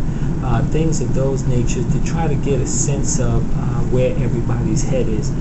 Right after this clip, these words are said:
Are they hostile to police? Are they hostile to prosecutors? Are they, are they leaning more towards the defendant or the defense attorney's argument in the case? Those, uh, are the general questions. My experience is in major urban areas like Philadelphia, New York,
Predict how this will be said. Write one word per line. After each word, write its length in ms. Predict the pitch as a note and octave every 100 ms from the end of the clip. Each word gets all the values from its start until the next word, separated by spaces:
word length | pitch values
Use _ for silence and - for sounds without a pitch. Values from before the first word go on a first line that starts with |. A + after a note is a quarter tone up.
| - -
Are 100 | -
they 120 | A2+
hostile 500 | - C2 - - A#2+
to 160 | - -
police? 500 | - - B2 A#2 -
Are 80 | -
they 100 | -
hostile 440 | B2+ C3 - A#2+
to 80 | A#2 -
prosecutors? 760 | A#2+ A#2+ A#2 A2 A#2+ A#2 A#2 - - - - -
Are 160 | B2 A2
they, 220 | A2+ A2 A2+
are 120 | A#2
they 220 | A2 A2 A2 A#2+
leaning 420 | B2+ C3 B2 A2+ A#2
more 140 | B2
towards 440 | B2 - B2 A#2+ -
the 80 |
defendant 600 | B2 - A#2+ B2 A#2 A#2 A2+ -
or 100 | A#2+
the 140 | A2+
defense 380 | G#2+ A2 A#2 -
attorney's 440 | - - A#2+ - -
argument 460 | A2+ A#2 A2 A2
in 120 | A2 A2
the 120 | -
case? 380 | - G#2+ - - -
Those, 380 | B2 A#2 A2+ -
uh, 220 | - -
are 100 | A#2
the 180 | A2+ G#2
general 280 | A#2 A2+ -
questions. 260 | - -
My 180 | D#3+ G#3
experience 680 | G#3 - - B2+ B2+ A#2+ -
is 260 | A2+ A#2 - - - - -
in 180 | C#3+ C3+
major 340 | D#3+ F#3 F#3 -
urban 360 | D3 C3+ B2 A#2+
areas 360 | A2+ C#3 A#2+
like 180 | - -
Philadelphia, 840 | - C#3 C3+ B2+ A#2+ A#2+ A#2+ A#2+
New 420 | A#2+ A#2 A#2 A#2+ A#2
York, 400 | A2+ A2+ A2+